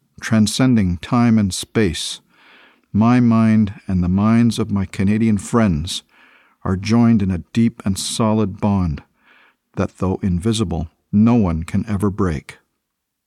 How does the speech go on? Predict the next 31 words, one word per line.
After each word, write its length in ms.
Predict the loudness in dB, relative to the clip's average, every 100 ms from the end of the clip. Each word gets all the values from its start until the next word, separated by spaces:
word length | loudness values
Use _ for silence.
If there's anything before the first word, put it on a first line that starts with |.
| _ _ _ _ -20 -20 -20 _ _ _ _ _ _ _ _ -2
Isolation 580 | 0 2 0 0 0
has 160 | 0 -2
become 340 | -4 -2 0
a 60 | 2
major 420 | 4 2 2 0
issue 260 | 0 0 -2
in 80 | -4
society 540 | -6 -4 -2 -2 -6
today 500 | -6 -4 -4 -4 -10 _ -10
as 280 | -10 -2 0
human 200 | 2 2
connections 720 | 0 -2 -2 -2 0 -2 -6
and 160 | -8
community 440 | -2 0 2 0 -2
ties 420 | -4 -6 -4 -6
have 220 | -8 -6
weakened. 480 | -4 -4 -2 -6 -6 _ -20 -20 -20 -20 -10
Sensei 340 | -2 0 0 -2
tells 360 | -2 -4 -2
us 160 | -2 -4
that 260 | -2 -2 0
in 240 | 0 0
reaching 460 | 0 -2 -2 -2 -2
to 100 | -2
those 500 | 0 0 0 -4 -12 _ _ _
who 200 | -4 -4 -4
feel 460 | -12 -4 -2 0 -2
isolated, 640 | -4 -4 -4 -4 -4 -6 -12 _ -20 -6
our 100 | 0
members' 480 | 2 2 2 0 -4
sincere 960 | -6 -4 -4 -4 -8 -4 0 0 0